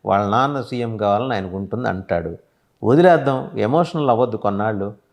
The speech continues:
just ఇంకెంత, నలభై యాభై రోజుల్లోకి వచ్చేసాం, ఎమోషనల్ ఎందుకు? అవ్వద్దు. ఆయన అంటాడు, పట్టించుకోవద్దు. ఆయన కాదు కదా కాల్ తీసుకునేది, చంద్రబాబు నాయుడు గారు కదా.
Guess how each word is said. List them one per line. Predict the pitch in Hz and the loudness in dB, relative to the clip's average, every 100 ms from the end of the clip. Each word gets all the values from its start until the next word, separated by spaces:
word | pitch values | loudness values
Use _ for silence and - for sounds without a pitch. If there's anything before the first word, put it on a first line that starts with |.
| _ _ _ _ | _ _ _ _
just | 135 147 180 | -2 0 2
ఇంకెంత, | 170 160 147 143 139 135 | 2 2 4 4 4 2
నలభై | 123 120 117 | 2 2 2
యాభై | 107 | 2
రోజుల్లోకి | 107 110 147 147 | 0 -4 -2 -2
వచ్చేసాం, | 113 - 104 98 95 101 | -4 -6 -10 -8 -10 -4
ఎమోషనల్ | 127 180 165 147 | -2 0 -2 -4
ఎందుకు? | 127 117 117 113 117 _ _ _ _ - | -6 -8 -8 -10 -10 _ _ _ _ -2
అవ్వద్దు. | 104 113 117 98 101 - _ _ _ _ _ _ _ _ - | 0 0 -2 -2 -10 -10 _ _ _ _ _ _ _ _ -4
ఆయన | 98 107 | -2 0
అంటాడు, | 104 107 117 98 101 - - | -2 -2 0 0 -2 -6 -2
పట్టించుకోవద్దు. | 170 185 160 151 139 139 | 0 0 0 0 0 -4
ఆయన | 139 127 151 | -2 0 0
కాదు | 147 170 175 | 2 0 0
కదా | 160 | -4
కాల్ | 151 147 151 143 | -2 0 0 -2
తీసుకునేది, | 139 - 127 120 120 127 - 123 | -8 -8 -6 -6 -6 -10 -12 -6
చంద్రబాబు | 135 151 139 | 0 2 2
నాయుడు | 123 117 | 0 -2
గారు | 110 | -2
కదా. | 107 104 104 | -4 -6 -8